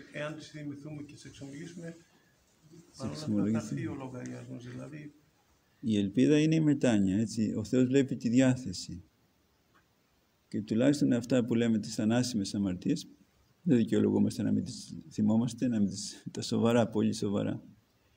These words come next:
Speaker 2: Ε, τώρα κάτι καθημερινό, απλό, ας πούμε, σου ξέφυγε μια κουβέντα, κάτι τέτοιο, ε, και αυτά τα λες συνοπτικά και συνολικά, ας το πούμε έτσι. Μπαίνουν όλα σε ένα τσουβάλι.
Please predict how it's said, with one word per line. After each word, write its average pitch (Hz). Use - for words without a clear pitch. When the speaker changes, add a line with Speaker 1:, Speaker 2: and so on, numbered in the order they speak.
Speaker 2:
Ε, 110
τώρα 123
κάτι 113
καθημερινό, 113
απλό, 113
ας 107
πούμε, 120
σου -
ξέφυγε 117
μια 113
κουβέντα, 107
κάτι 104
τέτοιο, 123
ε, -
και -
αυτά 147
τα 107
λες 185
συνοπτικά 135
και 113
συνολικά, 117
ας 95
το -
πούμε -
έτσι. -
Μπαίνουν 110
όλα 104
σε -
ένα 104
τσουβάλι. 104